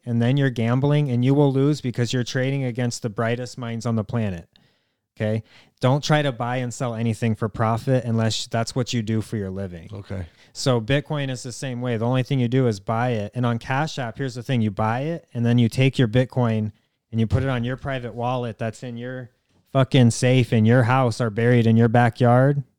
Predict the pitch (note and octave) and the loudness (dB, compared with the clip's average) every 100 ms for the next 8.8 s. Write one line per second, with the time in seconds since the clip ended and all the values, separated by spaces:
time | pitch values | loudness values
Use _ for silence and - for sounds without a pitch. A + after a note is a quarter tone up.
0 | _ A#2 A#2 A#2+ A#2+ A#2 G#2+ B2+ A#2+ C3+ | _ 0 2 4 4 2 0 0 2 0
1 | C3+ - A2 A2 A2+ B2 C#3+ - _ _ | 0 -2 0 4 4 4 2 -4 _ _
2 | _ _ _ _ B2 A2+ - - A#2+ C3+ | _ _ _ _ 2 2 0 2 4 4
3 | C#3+ D3+ D3 _ _ A#2 A2+ A2+ C3+ C#3 | 4 4 0 _ _ 0 2 4 2 0
4 | C#3+ C3+ C#3+ B2 B2+ C3 C3 B2 A2+ _ | -4 -2 0 2 2 4 4 2 0 _
5 | _ _ C3+ D3+ A#2+ G2+ E2+ G2+ - _ | _ _ 0 2 2 0 -2 -10 -16 _
6 | - G#2+ A2 A#2 _ - B2 C#3 D3 D3 | -6 -2 -2 -2 _ 0 2 4 4 4
7 | D3 A#2+ C3+ C#3+ G#2 - - - _ _ | 0 0 -2 -2 -4 -10 -16 -18 _ _
8 | _ _ _ _ - A2 A2+ | _ _ _ _ -2 2 2